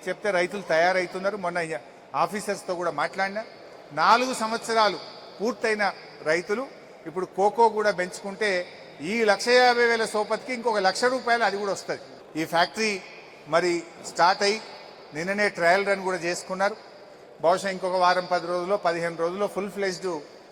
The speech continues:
ఆపరేషన్ స్టార్ట్ అవుతుంది. ఈ ఫ్యాక్టరీ గొప్పతనం ఇంకోటి ఏంటంటే, కాయ వచ్చిందంటే మనం దుకాణంలో పోయి నూనె ప్యాకెట్ తెచ్చుకుంటాం, చూసిండ్రా?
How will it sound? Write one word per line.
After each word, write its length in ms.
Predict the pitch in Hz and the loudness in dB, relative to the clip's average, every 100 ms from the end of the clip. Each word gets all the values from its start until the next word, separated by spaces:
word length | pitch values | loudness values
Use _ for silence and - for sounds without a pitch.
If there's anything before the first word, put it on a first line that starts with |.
| - 143 | -8 0
ఆపరేషన్ 480 | 170 185 175 175 160 | 0 2 -6 -6 -8
స్టార్ట్ 320 | 156 139 139 | -2 -2 -2
అవుతుంది. 260 | 127 120 - - - - - - 165 | -10 -14 -16 -20 -20 -20 -20 -10 -4
ఈ 40 | 185 | 2
ఫ్యాక్టరీ 440 | 190 202 - 240 | 2 2 0 0
గొప్పతనం 500 | 202 208 220 226 220 | 0 0 -2 -2 -2
ఇంకోటి 300 | 208 220 208 | -2 0 0
ఏంటంటే, 560 | 208 202 208 202 180 190 - - _ - - | 0 -2 0 0 0 -4 -18 -20 _ -20 -2
కాయ 300 | 165 190 247 | 2 6 6
వచ్చిందంటే 920 | 247 233 - 240 226 208 226 196 190 214 - - - - - | 6 4 0 -2 0 0 2 2 0 -6 -18 -20 -20 -16 -2
మనం 220 | 196 202 | 0 2
దుకాణంలో 380 | 196 233 240 233 | 0 2 2 4
పోయి 140 | 226 | 4
నూనె 200 | 214 226 | 2 -2
ప్యాకెట్ 360 | 220 220 220 185 | 2 2 2 -4
తెచ్చుకుంటాం, 420 | 190 - 196 185 | -6 -6 -8 -6
చూసిండ్రా? 380 | 175 180 139 147 | -6 -6 -4 -4